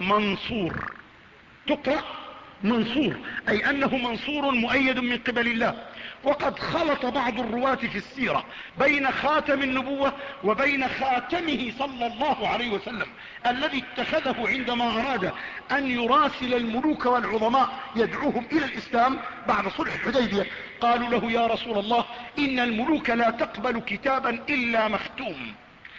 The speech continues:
فاتخذ لك خاتما." فاتخذ خاتما من الفضة فيه سطرين مكتوب: "محمد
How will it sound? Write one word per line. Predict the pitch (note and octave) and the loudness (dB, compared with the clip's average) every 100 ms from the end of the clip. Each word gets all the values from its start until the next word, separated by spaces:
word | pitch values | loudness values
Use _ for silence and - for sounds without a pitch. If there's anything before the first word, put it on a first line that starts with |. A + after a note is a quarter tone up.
| - | -12
فاتخذ | - C4 E4+ A3+ A#3 | -8 -4 -2 -2 -2
لك | C4 A#3 | -2 -2
خاتما." | - G#3+ A3 A#3 C#3 A2 - - - | 0 0 2 -2 -2 -6 -14 -8 -4
فاتخذ | G#3 - D4+ B3+ A#3 | -2 0 0 0 0
خاتما | A#3+ A3 C#4+ B3+ | 0 0 0 0
من | A#3 A3+ | 2 2
الفضة | G3+ C#4 F3 - - - - - | 0 -4 -8 -10 -12 -18 -18 0
فيه | E4 D4+ C4+ | 4 6 4
سطرين | - A#3 A3+ C4+ G#3+ D3 - - - G#3 | 0 -4 0 2 2 0 -8 -12 -10 -6
مكتوب: | A3+ - D4 A3+ | -6 -4 -4 -2
"محمد | G#3+ G#3 F#3+ G#3 D#4 D4+ D4 | -2 0 0 0 0 0 0